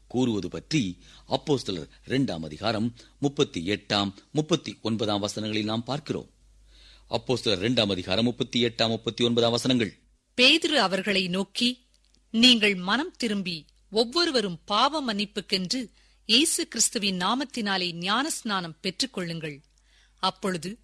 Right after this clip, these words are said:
Speaker 2: பரிசுத்த ஆவியின் வரத்தை பெறுவீர்கள். வாக்குத்தத்தமானது உங்களுக்கும் உங்கள் பிள்ளைகளுக்கும் நம்முடைய தேவனாகிய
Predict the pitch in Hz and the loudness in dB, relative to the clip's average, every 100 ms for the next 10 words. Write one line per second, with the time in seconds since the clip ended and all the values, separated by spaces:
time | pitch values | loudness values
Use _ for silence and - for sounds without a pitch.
0 | _ _ _ - 220 294 - 311 - 294 | _ _ _ 0 2 2 0 -4 -2 0
1 | 185 190 196 190 160 175 214 - 190 180 | 2 0 -2 -2 -4 -2 -2 -2 -6 -6
2 | - 202 226 208 151 175 143 - _ _ | -4 -4 -2 -4 -6 -10 -12 -18 _ _
3 | _ _ _ _ 190 254 330 403 285 - | _ _ _ _ 4 4 4 -2 -2 -2
4 | 196 185 185 180 202 151 - _ 196 214 | -2 0 -2 -2 -6 -6 -14 _ -4 0
5 | 233 240 - 262 262 _ _ _ 240 254 | 2 0 -2 -6 -6 _ _ _ -2 2
6 | 233 214 _ 226 262 330 262 190 - 180 | 2 2 _ -4 0 0 0 -2 -4 -10
7 | 151 - _ _ _ - 240 240 226 208 | -10 -14 _ _ _ -2 2 4 4 4
8 | 170 202 247 285 294 294 294 | 6 4 4 2 0 0 0